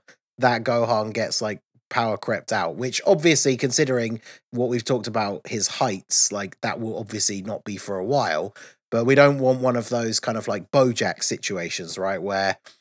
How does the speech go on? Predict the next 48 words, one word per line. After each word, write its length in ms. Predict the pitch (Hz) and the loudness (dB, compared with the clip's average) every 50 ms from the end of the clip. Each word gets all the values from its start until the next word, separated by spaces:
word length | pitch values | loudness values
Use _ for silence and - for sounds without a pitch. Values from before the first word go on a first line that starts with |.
| _ _ _ _ _ | _ _ _ _ _
S 180 | - 139 131 - | 2 2 4 4
T 100 | - 139 | 4 4
R 120 | 123 117 | 4 4
Bojack 360 | 101 113 - 101 - 107 92 - | 2 0 -2 0 -2 -2 -2 -2
comes 260 | - 110 107 110 135 | -4 -4 -2 0 2
out, 340 | 123 123 117 113 - - - - _ _ _ _ _ - | 4 4 4 2 0 -4 -10 -20 _ _ _ _ _ 2
Int 220 | 156 147 151 151 - | 2 2 2 2 4
L 180 | 156 143 135 | 4 6 6
R 120 | 127 123 123 | 6 4 2
Bojack 460 | 104 120 123 120 113 - 120 113 - | 2 2 2 2 2 0 0 -2 -2
can 220 | - - 131 139 | -6 -4 -4 -4
kind 720 | 156 - - - - 254 254 247 247 240 240 240 226 220 208 | -6 -2 2 4 6 6 8 8 8 8 8 8 8 8 8
of 120 | 196 175 | 8 8
still 420 | - - - - 175 165 160 156 143 | 6 4 4 4 4 4 4 2 2
hold 280 | 143 151 151 147 143 | 2 2 0 2 2
it 180 | 143 143 139 - | 0 0 0 0
down, 460 | 147 139 139 131 127 131 131 131 127 | -2 -2 0 0 0 -2 -2 -4 -4
but 160 | 127 131 113 | -4 -4 -4
not 220 | 127 131 131 120 127 | -2 -4 -4 -4 -2
in 80 | 120 | -2
the 80 | 120 113 | -2 0
hardest 400 | 104 139 127 120 104 113 - - | 0 0 0 0 0 -2 -2 -2
content. 480 | - 117 113 107 131 110 110 107 - - - - - | -2 -4 -4 -2 -2 -2 -2 -4 -6 -12 -16 -18 -8
And 200 | - 117 127 135 | -2 -2 2 4
then 140 | 139 135 131 | 4 4 4
by 120 | 123 131 127 | 4 4 4
the 120 | 123 123 | 4 2
time 340 | - 143 135 127 123 120 117 | 2 2 4 4 2 2 0
the 180 | 113 120 127 | -2 0 0
Int 160 | 151 147 143 101 | 0 -2 0 -2
Bojack 380 | 131 123 123 110 123 120 104 | 0 0 0 0 0 -2 0
gets 200 | 104 123 110 - - | -2 -2 -2 -2 -2
his 140 | 120 113 | -2 -2
E 140 | 101 104 127 | -4 -4 -4
Z 180 | 117 110 131 143 | -4 -2 2 4
A, 160 | 139 131 123 | 4 4 4
the 160 | 113 127 - | 2 0 -2
S 200 | 135 123 - - | 0 -2 -2 -2
T 120 | - 135 143 | 0 0 0
R 160 | 139 135 131 | 2 2 0
one 200 | 120 113 110 110 | 0 -2 -4 -6
is 220 | 107 113 113 104 | -6 -6 -6 -6
then 340 | 104 104 120 117 110 104 107 | -4 -4 -4 -4 -4 -4 -4
slightly 640 | 104 - - - 123 120 117 113 90 107 107 104 87 | -4 -4 -4 -2 -2 -2 -2 -2 -2 -4 -6 -6 -4
outdated. 640 | 101 104 98 85 95 107 101 98 95 95 95 92 90 | -4 -6 -6 -6 -6 -6 -4 -4 -6 -6 -8 -8 -8
So 140 | - - 110 | -6 -4 -4
it's 180 | 104 95 - | -4 -4 -4
like, 300 | 113 107 104 101 - - | -4 -4 -4 -4 -8 -12